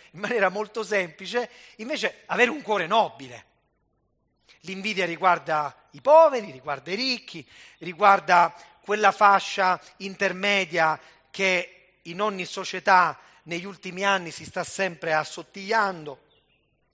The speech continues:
Detto diversamente, l'invidia non è associata al reddito, ma ad una comparazione malata che però in una società come la nostra,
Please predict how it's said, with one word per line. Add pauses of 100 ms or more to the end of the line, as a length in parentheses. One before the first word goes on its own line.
(760)
Detto
diversamente,
l'invidia (440)
non
è
associata
al
reddito, (1900)
ma
ad
una
comparazione (220)
malata (1300)
che
però
in
una
società
come
la
nostra,